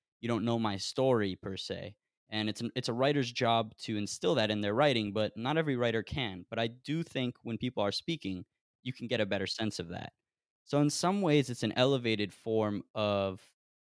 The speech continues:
blogging for some people. For others, it's entirely different because it's, it, it flows way better or more naturally. Uh, but there is crossover. I know a lot of bloggers that I've tapped into in the past are also podcasters,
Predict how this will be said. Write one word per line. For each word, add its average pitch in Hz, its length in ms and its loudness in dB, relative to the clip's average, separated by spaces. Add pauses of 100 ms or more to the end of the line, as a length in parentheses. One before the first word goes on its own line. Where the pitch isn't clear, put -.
(440)
blogging 107 600 2
for 104 160 -6
some 104 260 0
people. 110 420 -2
For - 240 -2
others, 147 420 6
it's 117 120 -4
entirely 107 540 -2
different 117 500 -6
because 104 280 -6
it's, - 360 -8
it, 117 220 -4
it 113 160 -6
flows 110 500 -4
way 104 300 -4 (100)
better 107 340 0
or 101 120 -6
more 98 200 -6
naturally. 117 640 -6 (640)
Uh, 113 200 -2 (100)
but 131 140 -2
there 156 180 2
is 170 260 0 (460)
crossover. 101 640 -2
I 113 100 -2
know 117 160 0
a 117 40 2
lot 117 220 2
of 113 160 -4
bloggers 110 680 -2
that 101 160 -2
I've 110 240 -2
tapped - 320 -4
into 113 280 -6
in 110 60 -4
the 120 80 -4
past 160 380 -2
are 147 100 2
also 147 300 2
podcasters, 110 800 0